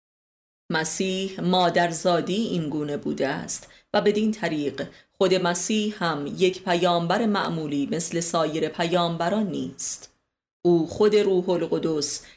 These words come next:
یعنی آن حامل و واسط رابط بین انبیا با خداست که حالا به صورت بشری آشکار شده است و لذا دین بعد از او، یعنی اسلام،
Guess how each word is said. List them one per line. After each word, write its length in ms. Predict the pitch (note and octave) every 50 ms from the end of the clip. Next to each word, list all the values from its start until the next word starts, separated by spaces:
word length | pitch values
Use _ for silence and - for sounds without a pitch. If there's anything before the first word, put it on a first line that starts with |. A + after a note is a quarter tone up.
| _ -
یعنی 440 | F#3+ F3+ F3 F3 F3+ F#3 F#3 F3 E3+
آن 220 | - F3+ F3+ F3
حامل 680 | F3+ F3+ - E3+ E3+ D#3+ D3+ D3+ D#3+ F3 G#3 A3+ A3+ G3+
و 40 | G#3+
واسط 640 | G#3 F#3 E3 F#3+ F3+ F3 E3 - - G#3+ G#3+ G#3
رابط 580 | A#3+ G#3+ G3+ F#3+ E3+ D#3 - D#3 D3+ - - - - _ _ _ _ _ -
بین 420 | F3+ F3+ F3 E3+ E3+ E3+ D#3+ E3
انبیا 680 | E3+ D#3+ D#3 D#3 D#3 C#3+ D3 D#3 D#3 D#3 F3 G3+ A3 A3+ A3 A3
با 160 | F3+ E3+ E3+
خداست 680 | E3+ - - D#3+ D#3 - D#3 C#3+ C3+ C3+ - - - - - - _ _ _
که 120 | - A#3
حالا 380 | A3+ A3+ G#3+ G3+ G3+ G3+ G3 F#3
به 120 | F#3 F#3
صورت 420 | F3+ - - F#3 F3 E3+ E3 E3
بشری 540 | E3+ - D3+ D#3 - - E3 D3+ D3+ D3 -
آشکار 600 | - E3 E3 E3 E3 - - - G3 G3+ A3 A3
شده 300 | - - - E3 D3 D#3
است 360 | D3+ D3 C#3 C#3+ - - - - - - _ _ -
و 40 |
لذا 440 | - G3 F#3+ F#3 F3+ F#3+ F3+ E3+ D#3+
دین 420 | D3 C#3+ C#3+ G3 A3+ A#3+ A3+ G#3+ F#3+
بعد 320 | - F3 D3+ C#3+ - D3+
از 220 | D3+ D3+ - -
او، 240 | - - G3 G#3+ A3+
یعنی 540 | G#3+ F#3+ F#3+ E3 - E3+ E3+ D#3+ D3 - -
اسلام، 680 | - - - - D#3 D3+ D3 D3+ E3+ F#3+ G3 G#3 G#3+